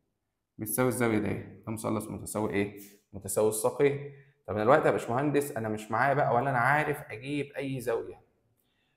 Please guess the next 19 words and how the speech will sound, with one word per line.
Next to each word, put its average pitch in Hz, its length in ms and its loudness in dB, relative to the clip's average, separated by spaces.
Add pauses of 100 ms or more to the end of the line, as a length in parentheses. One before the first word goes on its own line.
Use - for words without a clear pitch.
هقول 180 220 10
لك - 140 8
حاجة، 143 380 10
أنت 113 320 0
ممكن 196 600 4
تستغل 175 760 4
حساب 147 380 4
المثلثات. 107 760 2 (460)
إزاي؟ 104 520 -2 (440)
مثلث 226 400 8
اللي 180 120 8
هو 202 120 12
ألف 185 220 8
جيم 180 220 4
دال، 185 220 8
أنت 131 240 0
عارف 175 380 6 (140)
التلات 151 340 2
أطوال، 123 460 4